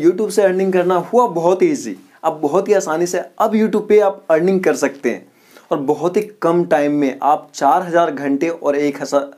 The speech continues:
हज़ार सब्सक्राइबर को पूरे कर सकते हैं। कैसे मैंने किया है और मैं आपको बताता हूँ वो कैसे करना है। और अगर आप देख पा रहे होंगे तो मेरा चैनल जो है मोनेटाइज हो चुका है और मेरे चैनल पे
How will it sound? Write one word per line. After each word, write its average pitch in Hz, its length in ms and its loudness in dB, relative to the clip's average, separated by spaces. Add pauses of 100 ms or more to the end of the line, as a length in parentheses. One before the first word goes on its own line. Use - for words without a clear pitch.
हज़ार 131 240 2
सब्सक्राइबर 127 520 -2
को 175 140 -4
पूरे 143 340 0
कर 123 120 -2
सकते - 320 -8
हैं। 104 120 -10 (460)
कैसे 220 320 4
मैंने 175 340 2
किया 175 300 2
है 180 120 0
और 147 180 0
मैं 143 140 2
आपको 160 220 -2
बताता 139 300 0
हूँ 180 120 0
वो 180 100 -12
कैसे 131 240 0
करना 120 280 0
है। 87 140 -14 (800)
और 180 120 4
अगर 202 160 2
आप 214 160 0
देख 185 220 2
पा 190 120 4
रहे 185 100 -2
होंगे 185 160 -2
तो 185 100 0
मेरा 160 200 0
चैनल 160 440 -2
जो 147 100 0
है 147 100 -6
मोनेटाइज 139 500 2
हो 131 180 -2
चुका 160 320 0
है 165 100 0
और 151 200 0
मेरे 139 320 2
चैनल 156 400 0
पे 170 100 0